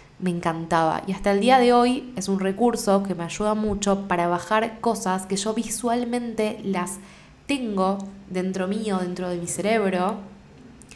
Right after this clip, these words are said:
y que me ayuda a través de una carta a pasar de esa visualización que tengo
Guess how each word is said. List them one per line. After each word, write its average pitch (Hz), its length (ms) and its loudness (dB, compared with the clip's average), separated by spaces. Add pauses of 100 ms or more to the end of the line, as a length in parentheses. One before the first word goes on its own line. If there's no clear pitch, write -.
(500)
y 220 200 0
que 214 440 -2 (320)
me 208 140 -2
ayuda 202 460 4
a 196 80 4
través 196 220 2
de 208 60 0
una 196 220 2
carta 208 680 2 (500)
a 196 160 0
pasar 247 600 6
de 196 120 2
esa 196 240 4
visualización 185 840 0
que 247 120 2
tengo 233 540 2